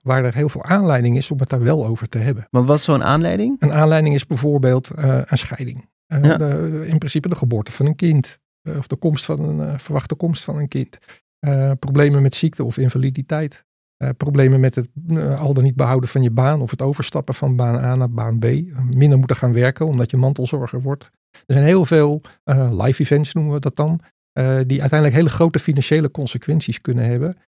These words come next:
Speaker 1: En wij zouden er erg voor pleiten dat het daar vaker gaat over precies dat plaatje van hoe, hoe, wat betekent dit voor jou op de korte, maar ook op de langere termijn. Ook voor je pensioen, eh, ook voor, eh, wensen om al dan niet eerder te stoppen met werken of op een andere manier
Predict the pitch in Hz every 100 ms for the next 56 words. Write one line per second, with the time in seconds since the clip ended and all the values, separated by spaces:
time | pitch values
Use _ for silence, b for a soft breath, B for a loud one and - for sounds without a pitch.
0 | _ 127 127 131 131 131 127 127 - 123
1 | 127 123 139 131 135 - 127 127 151 135
2 | 123 127 - 123 - 127 127 139 131 _
3 | _ - - 127 139 - 135 139 147 -
4 | - - 151 151 - 151 107 107 156 156
5 | 147 170 147 - - 135 - 160 170 135
6 | 127 - 123 117 131 151 151 190 135 147
7 | 156 156 151 139 147 139 107 110 110 113
8 | _ _ _ - 139 - 151 151 156 143
9 | 127 127 135 b _ _ 139 135 131 -
10 | 151 139 - 139 143 139 - 135 131 123
11 | 131 131 139 135 139 139 135 123 127 139
12 | 139 131 - 131 135 139 123 117 117 -
13 | 123 120 120 123 131 143 147 131 127 127
14 | 135 135